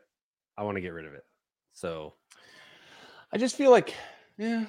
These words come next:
Speaker 2: No, no, no. I don't want, like, like, I, I have a more, a higher perceived value.
Speaker 1: You know what I'm doing tomorrow?
Speaker 2: What?
Speaker 1: Selling my HasLab Sky Striker.
Speaker 2: God damn. What? I, I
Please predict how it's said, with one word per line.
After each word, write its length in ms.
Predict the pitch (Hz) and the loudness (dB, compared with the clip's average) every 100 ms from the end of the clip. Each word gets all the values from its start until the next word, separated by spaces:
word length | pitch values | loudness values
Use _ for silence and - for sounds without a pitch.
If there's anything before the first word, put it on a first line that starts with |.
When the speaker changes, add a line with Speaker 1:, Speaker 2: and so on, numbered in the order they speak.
| - _ _ _ | -10 _ _ _
Speaker 2:
No, 180 | 208 269 | 6 8
no, 140 | 247 240 | 10 10
no. 80 | |
I 120 | 98 135 | 10 8
don't 100 | 175 113 | 8 4
want, 120 | 90 | 2
like, 180 | 147 117 - _ - | 2 2 -2 _ 2
like, 240 | 131 110 - | 4 4 6
I, 300 | 131 151 165 - | 10 10 10 8
I 200 | 135 139 | 8 10
have 180 | 139 | 8
a 80 | 120 | 4
more, 220 | 117 117 | 2 0
a 100 | - | 0
higher 320 | 101 110 117 110 | 0 2 2 2
perceived 400 | 110 - 98 82 | -4 -6 -6 -6
value. 320 | 80 - - - | -8 -10 -12 2
Speaker 1:
You 80 | |
know 60 | 123 | 6
what 100 | 127 | 8
I'm 120 | 127 | 6
doing 160 | 123 123 | 4 2
tomorrow? 360 | 117 123 143 - _ _ | 2 2 0 -6 _ _
Speaker 2:
What? 240 | 95 87 - _ | -8 -8 -10 _
Speaker 1:
Selling 340 | - 95 98 | -8 -4 -2
my 140 | 95 90 | -2 -2
HasLab 420 | 92 95 98 92 | -2 -2 -4 -4
Sky 200 | - 87 | -4 -4
Striker. 440 | - 71 71 67 - | -6 -12 -16 -18 -18
Speaker 2:
God 180 | 123 120 - | -16 -16 -16
damn. 580 | 131 147 156 147 104 85 - | -12 -8 -8 -8 -10 -12 -10
What? 360 | 120 180 226 233 - - - - | -2 0 0 0 -8 -12 -16 -4
I, 100 | 117 | -2
I 60 | - | 0